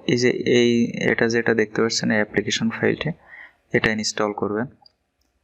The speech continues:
তাহলে Windows অ্যাক্টিভ হয়ে যাবে, আর কোনো প্রবলেম থাকবে না। উইন্ডোজে যেসব ফিচারগুলো, যেসব কাজগুলো করতে পারছিলেন না Windows, আহ, অ্যাক্টিভ, আহ, না করার ফলে,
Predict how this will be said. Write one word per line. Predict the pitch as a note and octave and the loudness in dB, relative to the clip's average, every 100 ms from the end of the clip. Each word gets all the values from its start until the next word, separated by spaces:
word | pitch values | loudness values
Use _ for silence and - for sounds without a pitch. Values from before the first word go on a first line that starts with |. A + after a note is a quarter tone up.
| _ _ - | _ _ -2
তাহলে | A2+ A2+ A2 A2 A2 | -2 0 -2 0 0
Windows | - G#2+ G#2 | 0 0 2
অ্যাক্টিভ | G2+ G2 G#2+ G#2 | 0 0 -2 0
হয়ে | G2+ | 0
যাবে, | G2 G2+ C3 - - _ _ - _ _ | 2 0 -2 -10 -20 _ _ -20 _ _
আর | - - | -4 -2
কোনো | G#2 G#2 | -4 -4
প্রবলেম | G2+ G2+ G#2 G#2+ | -2 -2 0 -4
থাকবে | A2+ G#2+ G#2+ | -2 -2 0
না। | A#2 B2 | 0 0
উইন্ডোজে | G#2+ G#2 G#2 G#2+ | 0 0 0 0
যেসব | G#2 G2+ - - | 0 0 0 -4
ফিচারগুলো, | G#2 - G#2+ A2 G#2 G#2 | -4 0 0 2 2 0
যেসব | - - G#2 | -2 -2 -2
কাজগুলো | - G#2 G2+ - G2+ G#2 A2+ - - - - | 0 -2 -2 -4 -2 -2 -4 -12 -16 -16 -10
করতে | - A#2+ A#2+ | -4 -2 2
পারছিলেন | A2 G#2+ - A2 G#2+ | 0 0 0 0 0
না | G#2+ B2+ - _ - - - - - | 0 -2 -6 _ -20 -20 -20 -20 -2
Windows, | G#2+ G#2 G#2 - - | 2 4 4 2 -2
আহ, | - - - C#3+ - G#2+ - | -6 -8 -6 -2 0 0 2
অ্যাক্টিভ, | - - G#2 | 0 0 -2
আহ, | - - - G#2+ G#2+ | 0 -6 -4 -2 0
না | G#2 G#2 | 0 0
করার | G#2 G2 G2 | 2 0 -2
ফলে, | - G2 | -2 -2